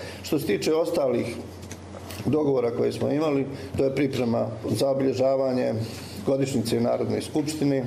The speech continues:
na našim institucijama koje su dobili i prihvatili obavezu da pomognu to obilježavanje. Je velik-, veliki dio posla urađen, još predstoji dosta posla, uslovi st-, su stvoreni da se to odradi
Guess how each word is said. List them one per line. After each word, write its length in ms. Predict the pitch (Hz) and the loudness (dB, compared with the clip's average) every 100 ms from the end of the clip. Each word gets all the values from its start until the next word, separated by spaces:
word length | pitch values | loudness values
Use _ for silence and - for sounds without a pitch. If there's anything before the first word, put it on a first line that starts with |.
| 113 - - - | -4 -8 -8 -2
na 160 | 127 127 | 0 0
našim 380 | 127 - 123 | 0 0 0
institucijama 720 | 127 - 143 131 - 127 120 117 | 0 0 0 0 0 0 0 -2
koje 180 | 131 123 | 0 0
su 120 | 127 | 0
dobili 460 | 120 113 117 117 117 - - - - | 2 2 4 2 2 -2 -8 -4 -2
i 120 | 110 | 2
prihvatili 480 | 147 147 127 - 131 | 0 2 0 2 2
obavezu 460 | 120 117 113 120 | 4 2 2 2
da 320 | 117 117 117 135 | 2 2 2 0
pomognu 420 | 135 120 113 110 | 0 2 0 0
to 280 | 123 113 113 113 - - | 0 0 0 -4 -10 -4
obilježavanje. 840 | 117 123 120 - 143 147 143 139 127 - - - - - - | 0 2 2 2 2 2 2 0 -2 -6 -10 -10 -12 -10 0
Je 140 | 123 | 2
velik-, 280 | 131 143 143 139 - 120 | 2 2 0 0 0 2
veliki 320 | 139 131 127 | 2 0 0
dio 140 | 127 | 2
posla 340 | 131 117 131 127 | 2 0 2 2
urađen, 480 | 151 143 131 127 113 - | 4 2 2 0 0 0
još 180 | 135 135 - | 0 2 0
predstoji 540 | 131 - 123 117 117 113 120 | 0 2 2 2 0 0 0
dosta 300 | 143 139 - | 0 0 0
posla, 420 | 139 139 135 127 | 0 0 0 2
uslovi 380 | 131 - 139 120 | 2 2 0 0
st-, 240 | 123 120 | 0 -4
su 180 | - 127 | 0 -2
stvoreni 500 | - 143 135 123 120 | 0 0 2 0 0
da 120 | 117 | 0
se 160 | 113 117 | 0 0
to 160 | 117 | 2
odradi 640 | 120 131 147 147 135 139 | 2 2 4 2 4 2